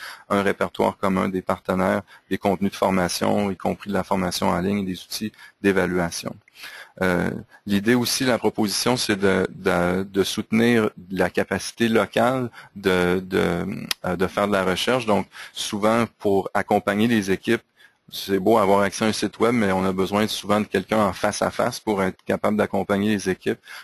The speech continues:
Donc, l'idée, ça serait d'avoir, euh, des co-leaders du, euh, du, de la recherche en partenariat à l'intérieur de chacun des ruis qui pourraient soutenir les, euh,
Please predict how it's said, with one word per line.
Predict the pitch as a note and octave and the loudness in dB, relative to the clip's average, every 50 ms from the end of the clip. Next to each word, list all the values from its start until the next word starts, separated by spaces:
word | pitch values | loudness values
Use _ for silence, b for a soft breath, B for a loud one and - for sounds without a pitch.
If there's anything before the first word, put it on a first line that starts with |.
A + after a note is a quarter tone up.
| B B | B B
Donc, | G2+ F#2 - - | 0 0 0 -2
l'idée, | - G2 G2 G#2+ | -4 0 0 0
ça | A#2 - - G2+ | 0 0 0 -2
serait | G2 - - - G2 | -2 -2 0 0 2
d'avoir, | G2 F#2+ F2+ F2 F#2+ F#2+ G2 G2 G2 - B B B B B | 2 2 2 2 2 4 4 2 0 -4 B B B B B
euh, | F#2 F2+ F2 E2+ E2 E2 E2+ | 0 2 2 2 2 0 -2
des | E2 E2+ F#2 F#2 F2+ - _ _ _ _ - | -4 -2 -4 -4 -4 -6 _ _ _ _ 0
co-leaders | - A2 A2+ A2 G#2 G2+ F#2 G2 G2 G2+ G2+ G#2 G2+ F#2+ | 2 2 4 2 2 2 2 2 4 4 4 2 0 -2
du, | F2+ F2+ F2+ - F2+ F2+ F2+ F2 | -4 -8 -12 -10 -8 -4 -2 -2
euh, | F2 F2 | -2 -2
du, | F#2 - - F#2 F#2+ | -2 -6 -8 -10 -6
de | - | -4
la | F2+ F2+ | -2 -2
recherche | F2+ F2+ - - - - - | 0 -2 -2 -2 -2 -2 -2
en | G2+ - | -2 -2
partenariat | - F#2 - - G2+ F#2 F2+ F2 F2 F#2 G2 G2+ G#2 B B B B | -2 -4 -4 -2 0 0 0 0 0 0 0 -2 -2 B B B B
à | B F#2 | B 0
l'intérieur | F#2 F#2 F2+ - F#2+ F2+ F#2 G2 | 0 0 0 0 0 0 0 0
de | G2+ F#2 | 0 0
chacun | - - F#2 F2+ - G#2 G#2 | 0 -2 -2 -2 -2 -2 0
des | G2 F#2+ F2+ | 0 0 0
ruis | E2+ F2 F#2 G2+ G#2 - - | 0 -2 -2 -4 -4 -6 -8
qui | - | -14
pourraient | - - - F#2 F2+ F#2+ G2 - B B B B | -12 -8 -6 -4 -2 -2 -4 -4 B B B B
soutenir | - - - G2 - - G2 G2 G2 F#2 | -10 -6 -6 -6 -4 -2 0 0 0 0
les, | G2 G2 F#2 F2+ F2 F2 | 0 0 0 0 0 0
euh, | E2+ E2 E2 E2+ | 0 -2 -4 -6